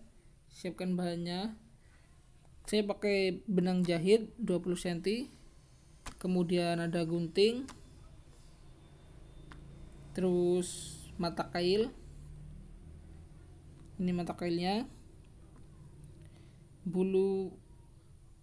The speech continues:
warna putih, saya pakai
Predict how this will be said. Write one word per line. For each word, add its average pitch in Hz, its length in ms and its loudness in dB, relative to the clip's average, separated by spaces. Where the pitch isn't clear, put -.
warna 185 320 4
putih, 185 480 0
saya 185 160 -2
pakai 175 240 0